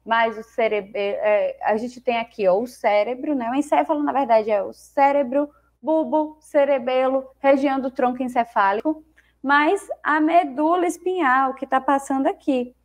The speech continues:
Então, isso é o sistema nervoso central. O sistema nervoso periférico é formado pelos gânglios e os nervos periféricos, que estão aqui conectados com a nossa medula espinhal. Então, por isso que a resposta certa aí é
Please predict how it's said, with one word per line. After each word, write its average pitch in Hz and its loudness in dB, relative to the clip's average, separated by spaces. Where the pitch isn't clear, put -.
Então, 277 0
isso 359 2
é 381 2
o 349 0
sistema 311 0
nervoso 302 0
central. 254 0
O - -20
sistema 415 -4
nervoso 262 2
periférico 220 0
é 214 2
formado 233 0
pelos 202 -6
gânglios 320 -2
e 320 0
os 359 0
nervos 311 0
periféricos, 285 -2
que 262 -6
estão 262 2
aqui 262 -2
conectados 311 0
com 302 -2
a 277 0
nossa 277 2
medula 240 0
espinhal. 320 0
Então, 254 2
por 233 0
isso 208 -4
que - -4
a 277 2
resposta 233 0
certa 240 0
aí 214 0
é 220 0